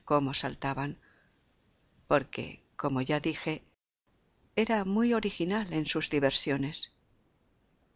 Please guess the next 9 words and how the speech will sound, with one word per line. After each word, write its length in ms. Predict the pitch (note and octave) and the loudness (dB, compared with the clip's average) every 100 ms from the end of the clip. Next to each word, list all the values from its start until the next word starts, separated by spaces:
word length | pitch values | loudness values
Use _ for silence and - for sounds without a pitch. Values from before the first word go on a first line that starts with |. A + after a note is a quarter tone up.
| _ _ _ _ _ _ _ _ _ _ _ _ _ _ _ _ _ _ _ _ | _ _ _ _ _ _ _ _ _ _ _ _ _ _ _ _ _ _ _ _
Parece 560 | A3+ B3 B3 - A#3+ - | 2 4 2 4 2 4
que 180 | F#3+ | 2
por 260 | F3 F3+ E3+ | 4 6 6
la 160 | E3 D#3+ | 6 4
perfección 600 | D#3+ - D#3 - G#3+ F#3+ | 2 2 -2 2 4 4
artística 640 | D#3 - F#3+ - D#3+ D#3+ | 2 2 2 2 0 2
de 100 | D3 | 2
su 180 | D3 E3 | 2 4
obra 480 | E3 E3 D#3+ C#3+ | 6 6 4 2